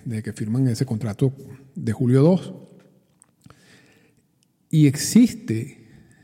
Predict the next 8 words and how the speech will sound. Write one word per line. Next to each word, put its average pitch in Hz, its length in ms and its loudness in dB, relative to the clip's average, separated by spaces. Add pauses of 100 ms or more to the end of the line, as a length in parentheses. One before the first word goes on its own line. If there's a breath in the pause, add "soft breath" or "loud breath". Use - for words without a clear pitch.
(500 soft breath)
en, 117 220 -12
en 120 180 -6
eso, 139 360 -2
en 117 100 -2
estos 135 300 0
agentes 143 720 2 (720 loud breath)
una 131 180 2
inversión 143 760 2